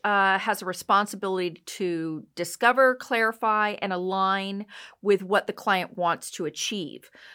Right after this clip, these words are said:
So I encourage client self-discovery. I elicit client-generated solutions and strategies while holding the client responsible and accountable. In addition, I provide emotional support.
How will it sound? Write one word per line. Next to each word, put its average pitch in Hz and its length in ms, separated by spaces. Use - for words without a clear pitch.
So 175 600
I 196 180
encourage 214 600
client 196 400
self-discovery. 247 960
I 190 60
elicit 180 540
client-generated 170 1000
solutions 208 640
and 185 100
strategies 220 680
while 196 260
holding 226 480
the 220 80
client 202 380
responsible 180 760
and 160 120
accountable. 285 560
In 269 180
addition, 240 580
I 196 120
provide 196 340
emotional 196 480
support. 143 640